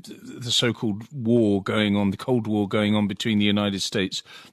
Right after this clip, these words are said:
and China, which is being ratcheted up? Do you find this a disturbing statement?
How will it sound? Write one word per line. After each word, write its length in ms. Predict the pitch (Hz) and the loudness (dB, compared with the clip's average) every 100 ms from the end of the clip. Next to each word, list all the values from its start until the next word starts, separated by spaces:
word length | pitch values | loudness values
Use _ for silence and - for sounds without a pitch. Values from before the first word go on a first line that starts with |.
| - | -10
and 240 | 104 101 | -4 -2
China, 380 | - 110 98 87 | 0 0 0 -2
which 200 | 104 - | -4 -6
is 80 | 123 | -6
being 300 | 113 107 104 | -2 0 0
ratcheted 500 | 120 - 113 113 104 | -2 -4 -6 -4 -4
up? 140 | 92 - - - | -6 -10 -10 -2
Do 80 | |
you 80 | 175 | 0
find 420 | - 214 208 185 | 0 2 4 6
this 200 | 165 156 - | 4 2 0
a 40 | 127 | -2
disturbing 840 | 131 - - - 156 151 147 143 - - | 2 2 2 2 2 2 2 0 -2 -10
statement? 640 | - - 123 - 80 80 | -6 0 0 -2 -8 -10